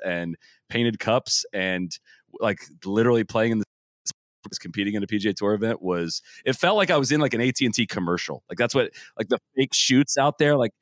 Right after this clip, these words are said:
you're not actually competing in the event, but you're, like, in the, like, in the, with the actual fans out there. It felt like I was playing in a commercial. So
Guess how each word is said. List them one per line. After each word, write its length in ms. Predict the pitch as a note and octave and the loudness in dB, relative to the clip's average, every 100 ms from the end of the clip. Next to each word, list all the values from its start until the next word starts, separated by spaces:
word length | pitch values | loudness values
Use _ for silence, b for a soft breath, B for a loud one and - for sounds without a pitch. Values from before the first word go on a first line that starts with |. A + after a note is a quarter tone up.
| b b | b b
you're 140 | - C3+ | 0 4
not 160 | E3 | 4
actually 260 | E3 - D3 | 2 0 -2
competing 420 | - B2 C#3+ D3+ | -2 0 2 4
in 100 | D#3 | 4
the 80 | C3+ | 2
event, 340 | A2+ A#2+ D#3 | 2 2 2
but 180 | B2+ B2 | 0 -2
you're, 80 | B2 | 0
like, 180 | B2 - | -2 -2
in 200 | B2 C#3 | 0 2
the, 100 | C#3 - | 2 -2
like, 160 | B2 | -4
in 100 | - | -2
the, 200 | A#2+ A2 A2+ C3+ | -2 -2 -2 -2
with 120 | C#3+ | 0
the 60 | C#3+ | 0
actual 220 | C#3+ B2 | -2 -4
fans 380 | - A2 C3+ C#3 | -4 -2 0 0
out 140 | C#3 | 0
there. 140 | D3 A#2+ | 0 0
It 100 | - | 0
felt 180 | C3+ | 0
like 140 | B2 A#2+ | 0 2
I 60 | |
was 140 | A2 - | 0 0
playing 300 | - A2 G#2+ | 2 2 2
in 80 | F#2+ | -2
a 40 | |
commercial. 500 | - F#2 F2+ - C#2+ | -4 -4 -4 -8 -14
So 300 | - F2+ D#2 | -6 -4 -4